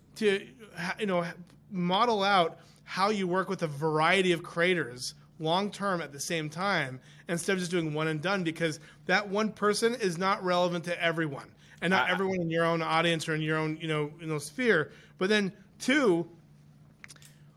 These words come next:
Speaker 1: the inventory exists now, Kevin, where you can have the impact of a Super Bowl ad every day.
Speaker 2: Yeah.
Speaker 1: The inventory exists.
Speaker 2: It's there.
Speaker 1: The
Speaker 2: The eyes are
Speaker 1: systems,
Speaker 2: there.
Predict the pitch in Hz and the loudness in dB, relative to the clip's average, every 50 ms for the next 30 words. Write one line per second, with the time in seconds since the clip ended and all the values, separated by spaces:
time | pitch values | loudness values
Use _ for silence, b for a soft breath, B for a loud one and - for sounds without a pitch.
0 | B - - 185 190 - - 233 254 285 302 330 - 277 277 302 277 202 170 151 | B -10 -8 -8 -6 0 4 6 6 6 6 4 4 4 4 8 8 8 8 6
1 | 135 123 123 147 147 160 202 220 - - - - - - - - - - - - | 2 -2 0 2 4 4 4 2 0 -2 -4 -6 -6 -6 -10 -12 -20 -20 -20 -20
2 | - - - 185 185 185 190 196 220 262 254 - - - - - 214 214 220 240 | -18 -4 0 2 4 4 4 4 2 0 -4 -6 -12 -14 -2 4 4 4 6 4
3 | 269 302 233 - B B B B B - 196 196 190 185 190 190 214 220 262 247 | 2 0 -2 -6 B B B B B 2 4 4 4 4 2 -2 -2 0 2 2
4 | 233 226 196 196 196 196 202 208 202 202 185 175 156 151 - 208 202 226 180 165 | 4 4 4 2 2 2 0 2 0 0 2 0 -2 0 -2 -2 -2 -4 -2 0
5 | 165 156 147 143 143 147 156 143 139 135 143 135 127 139 147 147 120 - - - | 2 4 4 4 2 2 0 -4 -4 -4 -4 -6 -4 -4 -4 -6 -6 -10 -14 -20
6 | - _ - - - 82 - 170 - - - 233 262 311 320 311 320 359 370 302 | -20 _ -20 -20 -16 -12 -8 -4 -2 2 2 4 4 4 4 4 4 6 6 4
7 | 240 202 233 311 294 180 135 - - - - - - - 90 - - 98 98 95 | 4 4 6 6 6 6 4 0 -4 -6 -8 -10 -12 -20 -20 -14 -10 -8 -6 -6
8 | 92 92 90 92 - 165 - - - - 262 247 196 202 269 262 254 254 240 - | -6 -6 -8 -6 -4 -4 -4 -4 -2 0 0 0 2 2 2 2 4 4 2 0
9 | 180 - | -2 -4